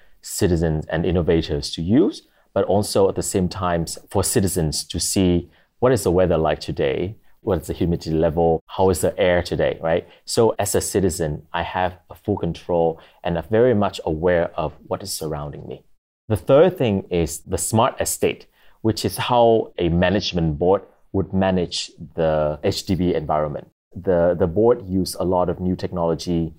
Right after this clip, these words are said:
to optimize the operation. They would use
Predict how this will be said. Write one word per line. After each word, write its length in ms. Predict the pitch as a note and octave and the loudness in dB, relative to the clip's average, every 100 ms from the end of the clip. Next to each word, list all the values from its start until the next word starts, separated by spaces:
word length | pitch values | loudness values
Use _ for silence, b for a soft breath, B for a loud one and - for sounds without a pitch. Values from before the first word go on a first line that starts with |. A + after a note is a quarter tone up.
| - | -4
to 300 | G2+ F2+ F2+ | 0 0 0
optimize 800 | A2 C3 - G2 F2+ E2+ E2 - F2 | 0 -2 -2 -2 0 0 -2 -6 -4
the 140 | F2+ | 0
operation. 800 | F#2+ F2 F#2+ E2+ - - C#2+ D2 _ _ - | 0 0 0 0 0 -6 -8 -12 _ _ -2
They 100 | F2 | 0
would 240 | F2 F2+ | 0 -2
use 520 | F2+ F#2+ F#2+ F#2 - | 0 2 2 0 -4